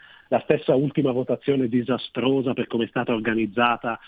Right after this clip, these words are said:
dal governo e dai capi-, dall'ufficio dei capigruppo della Truss,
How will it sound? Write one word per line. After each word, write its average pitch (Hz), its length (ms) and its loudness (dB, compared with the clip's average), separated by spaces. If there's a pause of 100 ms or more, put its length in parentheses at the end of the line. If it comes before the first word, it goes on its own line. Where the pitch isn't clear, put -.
(200)
dal 110 160 -4
governo 120 480 0
e 110 40 0
dai 107 140 0
capi-, 110 360 -2
dall'ufficio 110 440 -4
dei 107 120 0
capigruppo 117 520 -2
della 113 220 -2
Truss, 117 500 -2